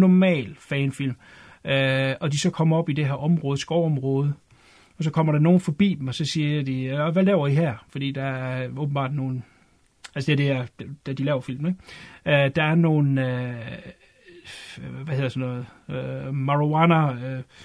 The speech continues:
øh, øh, bander, <laughs> som, som har en masse ting inde i skoven. Faktisk lidt a la man ser i fredag den trettende, øh, genindspilning der. Øh, så de skal passe på,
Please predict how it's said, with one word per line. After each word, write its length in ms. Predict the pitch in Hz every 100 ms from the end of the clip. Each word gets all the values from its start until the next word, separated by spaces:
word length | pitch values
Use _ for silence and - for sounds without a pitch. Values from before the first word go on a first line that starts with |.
| - - _ _
øh, 260 | - 135 - -
øh, 160 | 151 135
bander, 520 | - 165 175 147 - - -
<laughs> 260 | 151 180 -
som, 120 | 147
som 220 | 160 151
har 260 | 135 165 156
en 100 | 156
masse 220 | 180 151
ting 200 | 180 165
inde 80 | 165
i 40 |
skoven. 360 | - 220 127 - _ _
Faktisk 260 | 147 -
lidt 240 | 147 160 160
a 100 | 147
la 120 | 135
man 240 | 131 139 131
ser 180 | 160
i 60 | 135
fredag 220 | 127 139
den 80 | 156
trettende, 440 | 143 139 131 131 -
øh, 540 | 127 120 123 127 131 143
genindspilning 520 | 139 135 131 131 131
der. 80 | 127 - _ - - - - -
Øh, 200 | 160 143
så 120 | 139 151
de 100 | 151
skal 140 | 160
passe 200 | 151 147
på, 300 | 202 208 -